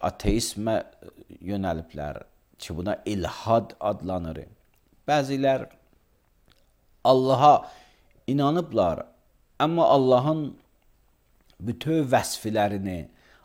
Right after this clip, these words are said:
Allahın bütün, e, sahədə, e, aləmlə əlaqədə, insanla əlaqədə, m, nə cür bir, e, nöqtə nəzər vardı, onu sa-, çaşıblar. Güya Allah yaradıb,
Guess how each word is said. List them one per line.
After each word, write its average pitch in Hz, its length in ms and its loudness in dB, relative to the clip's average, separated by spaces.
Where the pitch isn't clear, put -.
Allahın 120 500 0
bütün, 139 540 -2
e, 67 460 -10
sahədə, 104 920 0
e, 65 100 -14
aləmlə 127 640 4
əlaqədə, 92 580 0
insanla 131 640 -4
əlaqədə, 87 600 -4
m, 80 840 -6
nə 156 200 4
cür 127 260 2
bir, 101 200 -4
e, 73 140 -12
nöqtə 107 340 -6
nəzər 101 540 2
vardı, 98 500 2
onu 113 300 0
sa-, - 320 -8
çaşıblar. - 720 -6
Güya 147 260 4
Allah 120 280 4
yaradıb, 113 600 2